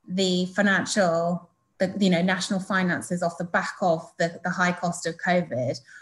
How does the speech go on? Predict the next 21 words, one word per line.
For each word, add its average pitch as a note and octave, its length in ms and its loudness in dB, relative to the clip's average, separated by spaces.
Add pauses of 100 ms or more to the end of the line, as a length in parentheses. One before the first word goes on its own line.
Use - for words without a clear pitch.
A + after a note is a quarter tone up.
(100)
whilst F3+ 300 4
trying F#3+ 160 4
to E3+ 280 0 (220)
kind F3+ 160 0
of F3+ 100 -4
get G#3 200 4
the F#3+ 80 6
timing F3+ 540 2
right E3 280 0
so F#3 80 -4
it's - 160 -2
not - 160 -4
so - 540 0
close F3 500 0
to, E3 320 -4 (220)
to F3 100 -2
the, E3 300 -4
to - 100 -12
the E3+ 80 -4
next - 320 -4
election. E3 720 -6